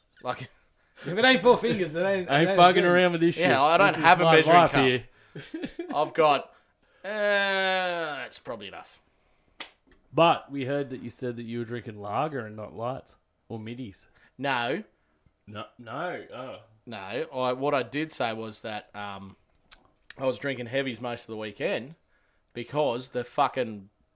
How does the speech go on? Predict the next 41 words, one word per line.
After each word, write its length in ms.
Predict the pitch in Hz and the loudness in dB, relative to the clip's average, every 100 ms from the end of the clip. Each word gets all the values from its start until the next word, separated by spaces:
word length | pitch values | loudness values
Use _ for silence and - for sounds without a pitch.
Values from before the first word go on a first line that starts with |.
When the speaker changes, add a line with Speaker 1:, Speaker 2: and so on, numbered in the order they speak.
| 113 | -8
Speaker 1:
lager 380 | 120 131 156 135 | -2 2 2 0
they 180 | 110 107 | -4 -6
have 380 | 104 101 117 _ | -8 -10 -12 _
Speaker 3:
It's 100 | 123 | -8
Speaker 1:
I 40 | 113 | -4
was, 140 | 120 | -2
Speaker 3:
gross. 240 | 104 - - | -2 -6 -10
Speaker 1:
it 120 | 135 | -10
was 100 | 113 | -10
fucking 380 | - - 143 104 92 | -6 -4 -2 -6 -18
disgusting. 600 | - - 87 95 - _ | -20 -18 -16 -16 -20 _
Pirate 300 | - 101 98 | -16 -14 -14
Life. 260 | 92 - - | -16 -20 -20
Ugh, 220 | - 82 101 _ | -20 -20 -20 _
yuck. 100 | 107 98 _ 117 | -20 -20 _ -20
Ugh. 80 | 110 - _ _ _ _ _ _ _ - | -20 -20 _ _ _ _ _ _ _ -6
Speaker 2:
Good 140 | 202 | -2
Speaker 1:
Tried 60 | 190 | 0
it. 40 | |
Speaker 2:
local 220 | 175 165 165 | -2 -2 -4
brewery. 440 | 170 196 202 185 - | -2 2 2 0 -2
<laughs> 80 | - | -2
Speaker 1:
But 160 | 143 | 0
yeah, 220 | 147 160 120 | 2 0 0
so 220 | - 151 | -2 0
the 120 | 160 | 2
only 120 | 175 | 2
thing 140 | 175 151 | 0 -4
I 80 | 135 | -4
could 140 | 123 | -2
really 200 | 131 123 | -2 -2
buy 280 | 110 123 160 | -2 0 0
in 80 | 131 | -2
there 180 | 110 120 | -4 0
Speaker 3:
Shit 100 | 127 | 2
Speaker 1:
was, 100 | 127 | 2
Speaker 3:
piss, 180 | 127 131 | 2 4
Speaker 1:
um, 180 | 131 | 2
Speaker 3:
good 120 | 131 120 | 0 0
local 240 | 117 127 | -2 -2
brewery. 260 | 117 113 | -2 -2